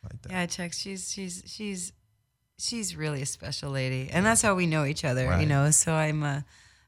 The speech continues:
Speaker 2: I thought I'd, I'll reach out to Jen. Now, I wanna a-, 'cause I'm gonna go back to B Y U days
Speaker 1: Okay.
Speaker 2: because, you know, one thing we didn't talk about, and when we, we did mention this on the phone, is what always comes to mind for me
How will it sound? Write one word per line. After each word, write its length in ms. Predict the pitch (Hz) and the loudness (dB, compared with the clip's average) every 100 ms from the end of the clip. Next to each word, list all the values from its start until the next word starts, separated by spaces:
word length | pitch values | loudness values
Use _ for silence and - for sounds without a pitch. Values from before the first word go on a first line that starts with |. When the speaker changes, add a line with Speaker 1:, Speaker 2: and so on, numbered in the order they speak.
| - | -2
Speaker 2:
I 100 | 180 | 0
thought 180 | 180 165 | 2 2
I'd, 200 | 165 160 | 0 -4
I'll 220 | 233 214 | -10 -8
reach 280 | 165 156 - | -8 -8 -6
out 120 | - | -6
to 100 | - | -6
Jen. 360 | 165 139 135 139 - - _ - | -8 -4 -4 -4 -10 -20 _ -4
Now, 240 | 220 226 | 0 2
I 100 | 214 | 2
wanna 240 | 220 240 262 202 208 | 2 0 0 -4 -4
a-, 40 | - | -6
'cause 320 | 208 185 - | 0 0 0
I'm 80 | - | 0
gonna 140 | 240 247 | 0 2
go 80 | 220 | 2
back 260 | 185 196 | 2 0
to 80 | - | -2
B 160 | 175 175 | -2 0
Y 140 | 165 | 0
U 200 | 160 196 | 0 -2
days 320 | 254 170 143 - | 0 2 2 2
Speaker 1:
Okay. 100 | 160 | 0
Speaker 2:
because, 380 | 120 160 151 - - _ _ _ _ _ - | 0 2 2 0 -10 _ _ _ _ _ -4
you 100 | 190 | 2
know, 120 | 170 | 4
one 240 | 185 254 | 6 4
thing 140 | 269 240 | 4 2
we 100 | 185 | 2
didn't 220 | 180 170 | 2 2
talk 240 | 165 165 | 2 2
about, 200 | 170 156 | 2 2
and 100 | 147 | 4
when 140 | 156 156 | 4 4
we, 160 | 156 - | 2 0
we 160 | 170 | 0
did 180 | 165 185 | 2 2
mention 300 | 170 160 160 | 4 2 2
this 160 | 147 - | 2 2
on 100 | 143 | 2
the 80 | 135 | 2
phone, 320 | 180 175 156 | 4 4 6
is 340 | 139 143 - - _ _ _ _ _ _ _ _ _ _ | 6 4 4 -2 _ _ _ _ _ _ _ _ _ _
what 240 | - 170 208 | -4 4 6
always 200 | 226 233 | 6 4
comes 240 | 208 190 | 4 4
to 80 | - | 4
mind 240 | 170 151 151 | 4 4 4
for 100 | 147 | 2
me 360 | 147 143 139 | 2 2 0